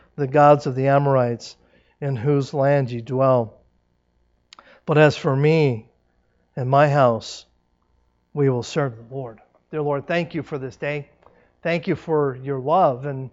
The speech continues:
Lord, thank you for your, your, your word that can guide us and direct us into all truth. Help us, dear God, this morning to get a glimpse of how we can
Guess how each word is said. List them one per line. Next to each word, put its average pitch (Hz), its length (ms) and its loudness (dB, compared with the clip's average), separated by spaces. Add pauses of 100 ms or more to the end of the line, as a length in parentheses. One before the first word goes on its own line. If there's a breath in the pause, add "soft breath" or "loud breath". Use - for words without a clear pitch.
(380)
Lord, 143 240 -6
thank 160 240 -2
you 190 80 -2
for 156 320 -4
your, 139 560 -4
your, 135 640 -10
your 139 280 -10
word 131 520 -8
that 127 380 -10 (840)
can 143 360 -8
guide 151 340 0
us 127 360 -6
and 123 140 -14
direct 143 460 -6
us - 380 -18 (880)
into 147 300 -10
all 139 260 -2
truth. 123 520 -18 (960)
Help 170 240 -4
us, 147 160 -4
dear 147 160 -4
God, 135 240 -4
this - 180 -16
morning 139 420 -8
to 127 340 -10 (520)
get 196 160 0
a 180 80 -2
glimpse 143 720 -2 (720)
of 139 160 -8
how 160 360 4
we 151 340 -2
can 139 580 -6